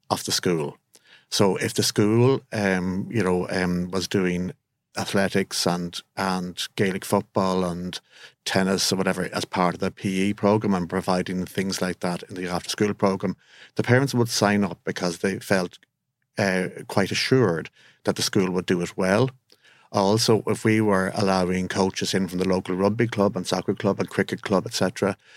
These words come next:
uh, again, they would feel very reassured because they would have understood that we would have seen these as, as organisations with, with appropriate standards and, and that. So for a lot of our children,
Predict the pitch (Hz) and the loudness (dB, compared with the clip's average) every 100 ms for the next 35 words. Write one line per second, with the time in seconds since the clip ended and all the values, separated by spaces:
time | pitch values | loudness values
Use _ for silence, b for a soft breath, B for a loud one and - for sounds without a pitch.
0 | b b - 104 107 113 120 120 95 - | b b -2 0 2 4 4 4 2 0
1 | 101 92 98 95 90 92 98 92 - 95 | 0 2 2 2 0 0 0 0 0 0
2 | 90 87 - 95 90 - b b b - | 0 -4 -4 -2 -2 -4 b b b -2
3 | 101 98 98 101 98 - - 95 85 - | 0 0 2 2 2 0 2 0 0 -2
4 | 95 - 104 98 92 87 - 104 98 95 | -2 0 0 0 0 -2 0 0 2 2
5 | 90 92 87 85 - - 98 92 87 - | 0 0 0 -2 -6 -4 -2 -2 -2 -2
6 | 98 95 90 90 95 92 - 92 - - | 0 0 0 0 0 0 -2 -8 -10 -6
7 | 98 - 98 92 92 82 - 98 - - | -6 -4 -2 -2 -2 -2 2 2 2 -2
8 | - 98 98 104 101 95 95 90 90 90 | -2 2 4 4 4 4 2 0 -2 -2
9 | 87 - b b b - 95 87 B B | -2 -8 b b b -6 -4 -4 B B
10 | B - 120 104 - - 120 107 101 113 | B 2 4 4 0 0 4 4 4 4
11 | 113 139 135 113 - 113 107 92 | 4 4 2 2 4 2 2 -2